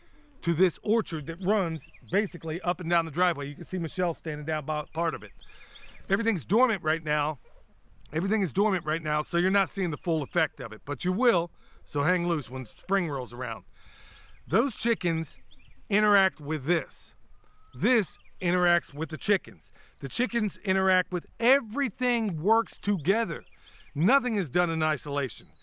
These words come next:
And that's what not only will make you more efficient because our zoning is impeccable. As I come over here, I don't wanna step on the strawberry starts we got out here. We have a, a road, our road that goes up and down here.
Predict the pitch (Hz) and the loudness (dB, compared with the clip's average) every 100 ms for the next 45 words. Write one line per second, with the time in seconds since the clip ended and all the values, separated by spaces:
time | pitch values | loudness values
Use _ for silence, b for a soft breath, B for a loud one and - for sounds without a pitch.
0 | b b b 170 170 170 247 - 165 180 | b b b 0 2 4 4 2 0 -2
1 | - 160 208 262 254 208 165 175 202 - | 0 2 4 4 4 0 0 2 0 0
2 | 196 175 214 233 - 254 277 180 151 143 | 0 4 4 2 0 -2 0 -2 -4 -2
3 | 135 165 143 120 226 240 165 139 131 110 | 0 0 -2 2 4 4 0 -4 -8 0
4 | 214 220 139 131 165 b b b b 135 | 0 0 -6 -8 -10 b b b b 0
5 | 202 196 196 202 190 196 202 214 - b | 0 2 2 2 2 4 2 0 -6 b
6 | b b - 156 185 170 - 190 185 175 | b b -2 2 2 0 0 0 2 -2
7 | 139 214 226 175 151 - 165 151 147 151 | 0 4 4 4 0 0 -2 -2 -2 0
8 | 156 147 143 151 170 b b b b 147 | 2 0 0 -4 -6 b b b b 0
9 | 220 226 170 117 - - - - 151 175 | 2 2 -2 -8 -20 -20 -14 -6 2 6
10 | 269 202 190 180 - 180 254 208 208 196 | 6 6 2 -2 -6 -2 0 0 0 -2
11 | 175 180 160 185 170 196 190 214 247 190 | -4 -8 -2 -2 0 -4 -4 -2 0 -2
12 | 131 104 | -6 -12